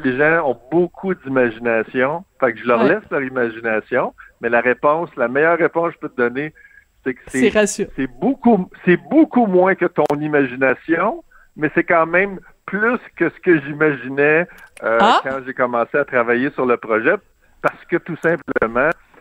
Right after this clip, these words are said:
Speaker 1: quand j'ai commencé à écrire les sketchs des pêcheurs sur scène, je pensais pas, premièrement, que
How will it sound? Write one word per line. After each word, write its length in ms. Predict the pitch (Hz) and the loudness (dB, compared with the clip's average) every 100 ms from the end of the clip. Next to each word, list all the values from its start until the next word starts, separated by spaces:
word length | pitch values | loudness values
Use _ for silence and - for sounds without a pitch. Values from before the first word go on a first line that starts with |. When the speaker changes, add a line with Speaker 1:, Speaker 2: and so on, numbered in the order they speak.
| _ _ | _ _
Speaker 1:
quand 180 | 156 156 | -4 -4
j'ai 80 | 135 | -8
commencé 480 | - 131 123 113 143 | -6 -4 -4 -4 -4
à 40 | 147 | -6
écrire 300 | - 143 139 | -6 -8 -6
les 160 | 113 - | -6 -6
sketchs 300 | - 139 123 | -2 -2 0
des 140 | 113 | -4
pêcheurs 720 | 101 104 95 - 113 127 135 131 | 0 0 0 0 0 2 -2 -4
sur 160 | 101 - | -12 -6
scène, 380 | 117 113 123 135 _ _ _ _ _ | -4 -2 -4 -10 _ _ _ _ _
je 120 | - - | -10 -2
pensais 340 | 110 - 117 - | -2 0 -2 2
pas, 180 | 135 135 - _ - - | 2 2 -2 _ -6 -4
premièrement, 360 | 107 104 | -2 -2
que 60 | 120 | -2